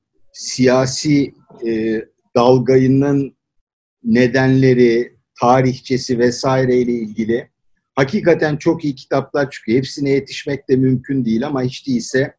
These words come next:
bir girişlerini filan falan okuyorum ama ağırlıklı olarak her iki konuda da, e,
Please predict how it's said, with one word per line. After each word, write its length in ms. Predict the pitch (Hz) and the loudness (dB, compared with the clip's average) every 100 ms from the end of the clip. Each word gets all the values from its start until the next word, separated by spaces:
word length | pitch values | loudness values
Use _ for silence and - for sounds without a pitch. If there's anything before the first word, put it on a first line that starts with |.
| _ _ _ _ | _ _ _ _
bir 80 | 131 | -10
girişlerini 720 | 110 135 139 - - 143 143 | 0 2 2 -2 -2 0 0
filan 360 | 139 139 139 139 | -4 -2 -2 -2
falan 280 | 143 143 143 | -4 -4 -4
okuyorum 380 | 123 - 139 175 | -6 -2 -2 0
ama 200 | 156 135 | -6 -2
ağırlıklı 600 | 123 131 143 151 - 196 | 2 2 2 -2 -8 -4
olarak 340 | 175 147 120 - | -2 0 -2 -2
her 120 | 175 | -2
iki 240 | 180 - | -2 -4
konuda 440 | - 127 107 101 98 | -4 -2 -2 -4 -4
da, 200 | 123 - _ _ _ _ _ _ _ _ - | -6 -6 _ _ _ _ _ _ _ _ -2
e, 580 | 123 127 127 127 123 | 2 6 6 4 2